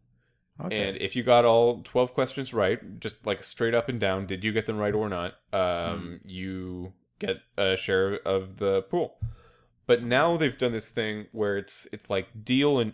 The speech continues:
Speaker 2: or no deal, which I know is a British thing. So
Speaker 1: <laughs> It is, yeah. <laughs>
Speaker 2: yeah. <laughs> So that,
Speaker 1: Absolutely.
Speaker 2: that mu-,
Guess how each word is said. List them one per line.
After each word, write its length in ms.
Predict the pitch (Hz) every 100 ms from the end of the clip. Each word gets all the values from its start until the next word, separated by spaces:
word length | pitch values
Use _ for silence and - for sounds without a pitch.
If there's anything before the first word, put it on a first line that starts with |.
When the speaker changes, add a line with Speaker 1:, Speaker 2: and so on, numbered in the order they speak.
| -
Speaker 2:
or 160 | 104
no 240 | 101 104 107
deal, 340 | 95 87 - -
which 200 | 113 107
I 100 | 107
know 280 | 113 113 104
is 240 | 117 120 110
a 40 |
British 440 | - 82 82 -
thing. 220 | - 73 - -
So 340 | - - 98 80
Speaker 1:
<laughs> 40 | -
It 140 | 123
is, 260 | 117 117 -
yeah. 220 | 110 110 - -
<laughs> 160 | 135
Speaker 2:
yeah. 500 | 143 135 - 107 82 - - 120 - 123
<laughs> 120 | 180 - - - - 82 -
So 240 | 147 110
that, 280 | 98 117 120
Speaker 1:
Absolutely. 340 | 85 113 85 85
Speaker 2:
that 200 | 123 123
mu-, 180 | 113